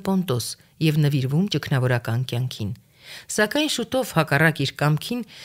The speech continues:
ստիպված է լինում վերադառնալու, օգնելու իր ծեր հորը։ Երեք հարյուր վաթսուն մեկ թվականին հոր կողմից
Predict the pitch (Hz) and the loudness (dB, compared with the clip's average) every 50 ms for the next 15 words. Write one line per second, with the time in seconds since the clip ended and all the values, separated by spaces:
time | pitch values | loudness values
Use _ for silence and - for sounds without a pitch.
0 | - - - - - 208 202 - 196 220 269 277 - 240 214 196 202 202 226 220 | -20 -16 -14 -8 -4 -4 -2 -2 0 0 0 0 0 0 0 2 2 2 0 0
1 | 196 196 190 196 190 170 180 180 180 185 180 175 170 143 123 120 - _ _ - | 2 2 2 2 2 2 2 2 2 2 2 2 2 0 -2 -4 -8 _ _ -2
2 | 165 165 - - 160 147 156 180 196 - - 147 143 - - - - - 151 165 | -2 -2 0 2 2 2 4 2 2 0 0 -2 -2 -2 -4 -6 -2 0 0 0
3 | 170 - - - 160 151 131 113 107 - - _ _ _ _ _ _ - 160 170 | 0 -2 -6 -4 -2 -2 0 0 -2 -6 -10 _ _ _ _ _ _ -2 0 2
4 | 151 151 147 - - 143 143 147 147 151 151 143 135 - 147 147 143 151 147 - | 2 2 2 0 0 0 2 2 2 2 0 0 0 0 0 2 2 2 0 0
5 | - 139 139 135 135 - 135 139 160 202 208 190 - - - - - - - - | -2 0 0 0 0 2 2 4 4 4 2 0 -4 -8 -18 -18 -20 -16 -6 -2
6 | 226 247 240 - - 175 156 160 180 202 190 | 0 0 0 2 2 2 4 4 2 2 0